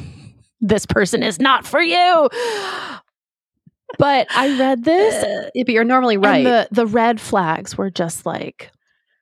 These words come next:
Speaker 1: popping up every, <laughs> every, like, every sentence. There was, like, another red flag. And I am not a doctor. I'm not a therapist.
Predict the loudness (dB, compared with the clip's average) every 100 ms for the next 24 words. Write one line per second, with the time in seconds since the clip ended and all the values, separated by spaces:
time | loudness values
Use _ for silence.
0 | _ _ _ _ _ -6 0 2 2 2
1 | 2 0 -2 -10 -10 _ 0 2 4 4
2 | 4 4 0 0 -4 -4 -4 -2 2 2
3 | 4 2 0 2 2 2 -4 -4 0 0
4 | 2 0 0 0 2 2 0 -4 -2 -2
5 | -2 -6 -10 -10 -12 -16 _ 2 4 4
6 | 0 -2 _ _ 0 2 4 4 4 2
7 | 2 -2 0 2 2 -2 -4 -2 -4 -8
8 | _ -4 -2 0 -2 -2 -2 0 -2 0
9 | 0 0 -4 -16 -18